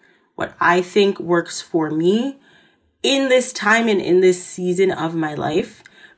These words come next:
because I'm sure that things may change as I go through other seasons in my life. But as of right now, this is what's working. This is what feels good and nourishing and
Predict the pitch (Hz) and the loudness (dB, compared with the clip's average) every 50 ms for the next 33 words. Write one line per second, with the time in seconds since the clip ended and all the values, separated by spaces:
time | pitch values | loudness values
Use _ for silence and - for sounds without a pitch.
0 | - 185 196 185 175 - - - 170 165 160 160 160 160 156 - - - - _ | -10 -6 -6 -6 -6 -4 0 2 2 4 4 2 2 0 -2 -6 -10 -14 -18 _
1 | _ _ _ _ - 190 196 190 190 185 170 - - - - - 240 240 233 226 | _ _ _ _ 0 2 2 4 4 2 0 0 -2 -4 -6 -4 0 2 2 4
2 | 233 233 240 233 - - 285 165 160 156 - - - _ _ _ _ _ _ _ | 4 2 2 0 0 0 2 2 2 2 0 -4 -12 _ _ _ _ _ _ _
3 | _ _ - 247 233 233 214 208 208 202 202 208 208 214 226 226 214 220 220 214 | _ _ -4 -2 -2 -2 0 0 0 2 4 4 4 4 4 2 2 0 -2 -6
4 | - - 196 185 196 208 208 196 190 - - - - - _ _ _ _ _ _ | -4 0 2 2 2 2 0 -2 -4 -8 -12 -12 -14 -18 _ _ _ _ _ _
5 | _ _ - _ _ - 190 214 202 202 180 170 175 180 175 - 190 190 185 180 | _ _ -20 _ _ -2 0 2 2 2 4 4 4 2 2 0 -2 0 0 -2
6 | 180 - - - - 170 185 180 170 - - 180 170 165 165 165 156 156 151 156 | -4 -6 -6 -4 -2 0 0 0 0 -2 -4 -4 -2 -2 0 -2 -2 -2 -4 -4
7 | 135 135 139 156 190 220 220 - 208 - - 170 185 175 202 214 214 220 226 233 | -4 -2 -2 -2 -2 -2 -4 -4 -4 0 0 0 0 0 -2 -2 -2 -2 -2 -2
8 | - - 170 156 147 156 180 208 240 247 - _ _ _ _ _ _ _ _ _ | -2 -2 -4 -4 -2 -2 -2 -2 -4 -6 -10 _ _ _ _ _ _ _ _ _
9 | _ _ _ _ _ _ _ _ - 165 165 175 214 208 202 - 233 208 - 180 | _ _ _ _ _ _ _ _ -10 -2 2 4 4 4 4 2 -2 -4 -2 0
10 | 185 - - - - - - 180 180 180 180 208 208 208 202 185 156 160 165 165 | 0 0 -2 -2 -4 -2 0 0 0 2 0 0 0 2 0 0 0 0 -2 0
11 | - 185 180 175 175 170 - - - - - 196 190 180 175 180 175 170 - - | -2 -2 -2 0 -2 -2 -4 -6 -12 -16 -10 -2 0 2 2 2 0 -2 -6 -10
12 | - 170 156 156 - 180 180 185 180 175 175 - - 165 160 165 160 165 170 170 | -10 -10 -10 -2 2 4 6 6 6 4 0 -4 -6 -4 -4 -2 0 2 2 2
13 | 170 170 - - 185 170 165 165 - - - - 151 151 151 147 147 165 165 | 0 0 -2 -2 -2 -2 -2 -2 -4 -8 -8 -8 -6 -6 -6 -8 -10 -10 -14